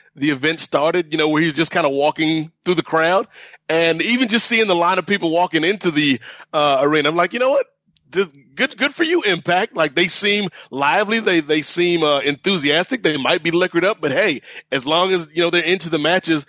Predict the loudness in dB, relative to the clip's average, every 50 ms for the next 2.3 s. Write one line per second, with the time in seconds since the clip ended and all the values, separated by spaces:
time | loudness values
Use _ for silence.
0 | -14 -20 -8 -2 0 0 2 2 0 -2 -2 -2 -2 -2 0 0 -2 -2 -2 -2
1 | -2 0 0 0 0 0 0 0 0 0 -2 0 0 0 0 0 -2 -4 -4 -4
2 | -2 0 0 0 -2